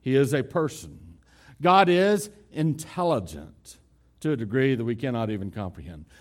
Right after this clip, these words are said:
God is volitional. That means that God has a will. God decides things. God does things. God is absolutely good. When we think of God, we think of him as being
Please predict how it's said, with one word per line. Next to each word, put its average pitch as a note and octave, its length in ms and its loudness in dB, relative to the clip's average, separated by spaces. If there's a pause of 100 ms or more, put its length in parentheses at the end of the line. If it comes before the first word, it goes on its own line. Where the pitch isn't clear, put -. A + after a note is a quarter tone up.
(260)
God F#3 380 4
is E3 300 2
volitional. D3 840 4
That A2 140 -6
means C#3 220 -2
that C3+ 100 -10
God C#3+ 220 0
has D3+ 200 0
a D3+ 60 2
will. B2 680 4 (540)
God D3 240 2
decides D3+ 680 2
things. D#2 560 -8
God A2+ 380 -4
does E3 380 4
things. - 520 -14 (400)
God A3 340 4
is D3+ 260 0
absolutely E3 1500 -2 (400)
good. G2 640 -6 (680)
When G2+ 100 -6
we G#2+ 100 -4
think D3+ 300 -2
of A#2+ 100 -10
God, D#3+ 480 -6 (340)
we B2 120 -2
think D#3+ 340 0
of D3+ 380 2 (320)
him E3+ 320 0
as D#3 120 -2
being D3 600 -2